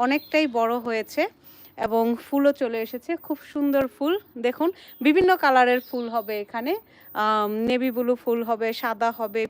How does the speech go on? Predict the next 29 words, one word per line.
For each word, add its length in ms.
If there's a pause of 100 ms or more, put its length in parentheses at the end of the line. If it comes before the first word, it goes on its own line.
পিঙ্ক 380
হবে। 380 (360)
তো 80 (560)
আরও 280 (140)
দেখাচ্ছি, 600 (380)
এই 240
যে 140 (260)
দেখুন, 340 (480)
আহ, 280
এখানেও 360 (580)
সুন্দর 340
করে 280 (120)
প্রত্যেকটা 600 (100)
আমি 180
আজকে 420
সাজাচ্ছি। 500 (460)
আহ, 240
যেহেতু 280 (100)
ওয়েদার 300 (240)
অনেক 240
ভালো, 380 (300)
তো 100
ভাবলাম 440 (440)
আজকে 360 (320)
সাজাই 380 (180)
বাগানটাকে 600
একটু 160
সুন্দর 360
করে, 220